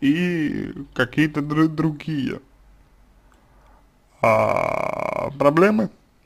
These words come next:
Возможно, существуют какие-то другие условия, например, бывает чувство вины, бывает, возникает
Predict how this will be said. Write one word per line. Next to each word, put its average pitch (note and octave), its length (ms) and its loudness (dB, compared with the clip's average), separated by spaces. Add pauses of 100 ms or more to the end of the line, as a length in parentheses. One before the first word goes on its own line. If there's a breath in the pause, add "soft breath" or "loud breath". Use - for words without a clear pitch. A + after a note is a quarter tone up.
(140)
Возможно, C#3+ 560 -2 (100)
существуют - 460 -8
какие-то C#3 320 0
другие C#3 340 0
условия, D3+ 440 -2
например, A#2+ 500 -8 (1400 soft breath)
бывает C3+ 520 8 (920)
чувство B2 340 -2
вины, D3 400 0 (2250)
бывает, B2 340 4
возникает A#2 500 -2